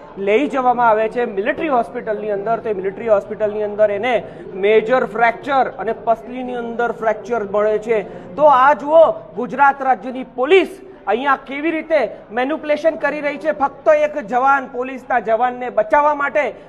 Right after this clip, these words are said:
પરંતુ માજી સૈનિકો અને સૈનિકોના પરિવાર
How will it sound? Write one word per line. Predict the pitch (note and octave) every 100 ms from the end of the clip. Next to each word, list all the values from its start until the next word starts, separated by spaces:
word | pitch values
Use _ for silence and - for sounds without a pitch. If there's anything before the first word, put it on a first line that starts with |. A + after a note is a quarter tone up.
| -
પરંતુ | G#3 A3+ A3 B3 G#3 - -
માજી | G3 - C4
સૈનિકો | B3+ B3+ C4 B3
અને | C4 C4+
સૈનિકોના | - A#3+ A#3 C4+ B3 C4+ C4+
પરિવાર | C4 B3 C4+ D4+ C#4